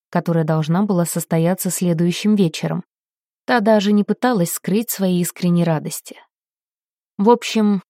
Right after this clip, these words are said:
ничего такого грандиозного», объяснил я.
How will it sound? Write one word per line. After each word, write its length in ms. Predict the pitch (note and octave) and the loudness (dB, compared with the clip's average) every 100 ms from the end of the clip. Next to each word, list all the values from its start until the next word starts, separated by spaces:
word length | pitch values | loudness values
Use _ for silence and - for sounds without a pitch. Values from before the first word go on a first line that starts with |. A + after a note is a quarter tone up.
| - | -2
ничего 340 | G#3+ - G#3+ | 0 0 0
такого 300 | G#3+ - G#3 | 0 0 0
грандиозного», 800 | G3 G#3+ G#3+ C#4 G3+ E3 D#3+ E3 _ - | 2 2 4 2 2 0 -2 -6 _ -6
объяснил 500 | D#3+ D#3+ E3+ F3+ D#3+ | -4 -4 -2 0 0
я. 220 | D3+ D3+ | -2 -6